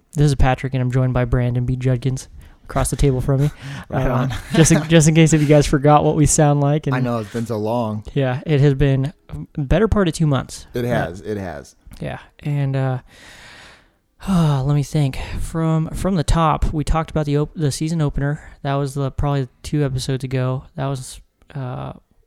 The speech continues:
Speaker 1: one of my hunts, and then I got out one more time, I think, after that. Didn't really do much.
Speaker 2: Right.
Speaker 1: Um,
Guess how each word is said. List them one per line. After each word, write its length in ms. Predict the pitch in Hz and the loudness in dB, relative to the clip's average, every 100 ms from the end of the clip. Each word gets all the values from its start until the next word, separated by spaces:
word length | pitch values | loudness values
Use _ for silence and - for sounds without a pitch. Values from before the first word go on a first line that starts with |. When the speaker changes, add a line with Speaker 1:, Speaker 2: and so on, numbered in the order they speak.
| _ _ | _ _
Speaker 1:
one 240 | 143 143 | -8 -4
of 60 | 143 | -2
my 100 | 135 | -2
hunts, 360 | 127 131 139 135 | -2 -4 -6 -8
and 100 | 131 | -6
then 100 | 127 | -4
I 100 | 127 | -4
got 240 | 139 139 | -2 -2
out 160 | 139 135 | -2 -2
one 160 | 135 | -4
more 160 | 135 131 | -4 -4
time, 200 | 143 135 | -2 -4
I 60 | 127 | -4
think, 160 | 135 | -6
after 220 | 135 131 143 | -6 -6 -4
that. 340 | 143 - - - - _ - | -4 -6 -12 -20 -20 _ -12
Didn't 180 | 147 147 | -8 -6
really 160 | 131 | -6
do 140 | 131 131 | -6 -4
much. 400 | 131 131 - - _ - - | -4 -6 -10 -16 _ -20 -12
Speaker 2:
Right. 260 | 78 73 - - | -10 -10 -14 -8
Speaker 1:
Um, 500 | 135 131 127 131 127 | -4 -2 -2 -4 -8